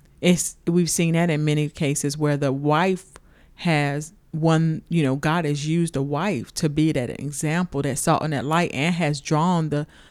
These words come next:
the, the husband by that example. And the husband then turns and, um, s-, truly goes hard after God and, um, develops a relationship with God. So I guess, um,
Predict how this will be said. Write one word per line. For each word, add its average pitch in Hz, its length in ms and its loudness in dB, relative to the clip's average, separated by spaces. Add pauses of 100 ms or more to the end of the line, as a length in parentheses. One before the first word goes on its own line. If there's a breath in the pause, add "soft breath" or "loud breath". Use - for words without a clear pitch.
the, 160 300 6
the 147 140 2
husband 160 640 0 (220 soft breath)
by 170 380 4
that 165 260 0
example. 139 760 -2 (180 loud breath)
And 175 160 4
the 156 60 2
husband 156 460 0
then 156 220 0
turns 151 520 0
and, 143 260 -4 (380 soft breath)
um, 151 240 -2
s-, - 240 -6 (240)
truly 202 260 8
goes 151 240 4
hard 156 240 0
after 147 220 -4
God 165 420 -2
and, 135 180 -4 (480 soft breath)
um, 143 320 -4
develops 151 460 4
a 160 60 -2
relationship 151 640 -2
with 131 120 -4
God. 143 420 -6 (1000)
So 180 460 4
I 175 100 -2
guess, 170 280 2
um, 165 360 0